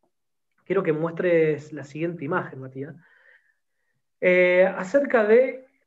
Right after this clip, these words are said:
este personaje, eh, ruso, León Tolstoy, el anterior, ahí, León Tolstoy.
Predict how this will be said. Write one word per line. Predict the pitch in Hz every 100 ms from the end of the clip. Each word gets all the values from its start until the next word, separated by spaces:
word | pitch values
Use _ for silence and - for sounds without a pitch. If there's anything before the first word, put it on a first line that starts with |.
| _ -
este | 175 - 180
personaje, | 175 - 208 214 196 208 214 196 -
eh, | 160 151 147 147 143 143 143 139 139 135 135 135 143 - _ _
ruso, | - 208 214 - 185 185 -
León | - 135 160 170 170
Tolstoy, | 151 139 - 196 156 185 - _ _ _
el | 196
anterior, | 220 214 170 135 -
ahí, | 135 - _ _ _ _ -
León | 185 185
Tolstoy. | 170 - 170 123